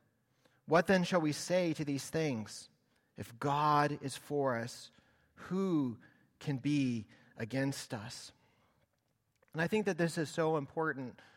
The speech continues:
for us to remember as Hope Church, but especially for me as the, the pastor of Hope Church, that I have so much that I de-, I desire to see for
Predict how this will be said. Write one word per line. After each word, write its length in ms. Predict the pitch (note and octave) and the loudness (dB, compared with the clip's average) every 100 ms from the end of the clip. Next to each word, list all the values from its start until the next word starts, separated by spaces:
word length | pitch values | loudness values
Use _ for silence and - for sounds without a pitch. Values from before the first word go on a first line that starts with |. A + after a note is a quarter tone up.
| - - _ - | -20 -20 _ -2
for 200 | D#3+ E3 | 2 4
us 320 | D3 C#3+ - | 4 0 -4
to 120 | - | -4
remember 680 | D3 C3+ C3+ C#3+ C#3 C3 C3 | -2 2 0 2 4 4 2
as 480 | B2+ B2 A#2+ - - _ _ _ | 0 -2 -4 -8 -16 _ _ _
Hope 280 | - D#3+ D3 | -6 -4 -4
Church, 520 | - E3+ D3 B2 - - - - - - _ - | -2 0 0 0 -12 -14 -20 -20 -20 -20 _ 4
but 80 | |
especially 480 | D#3 - F#3 G3 F3 | 6 8 6 6 2
for 200 | - E3 | 2 2
me 240 | C#3 D3+ D#3 | 4 4 4
as 220 | C#3 - | 2 0
the, 320 | C3 B2 A#2 | 0 0 0
the 80 | B2 | -6
pastor 760 | - - D3 D#3 - - B2+ A#2 - | -6 0 2 2 0 -4 -4 -4 -4
of 340 | A#2+ A#2 - - | -6 -6 -12 -12
Hope 280 | C#3 A#2+ | -10 -10
Church, 480 | - D#3 C#3 - - _ _ _ _ _ _ _ _ _ _ - - - - - | -8 -4 -4 -6 -14 _ _ _ _ _ _ _ _ _ _ -20 -20 -20 -20 -2
that 100 | D3 | 6
I 140 | E3 | 8
have 200 | F3+ E3 | 8 6
so 300 | - - E3 | 4 4 4
much 280 | E3 D#3+ D#3 | 6 4 2
that 120 | D#3 | 0
I 60 | C#3+ | -2
de-, 220 | C3 - | -4 -6
I 80 | C3+ | -4
desire 580 | B2 A#2 B2 C3 D3 C#3 | -4 -4 0 4 4 2
to 140 | C3 | -2
see 400 | - - C#3+ C#3 | -10 -4 -2 -2
for 500 | B2 - B2 A#2+ A#2 | -4 -4 -2 -2 -6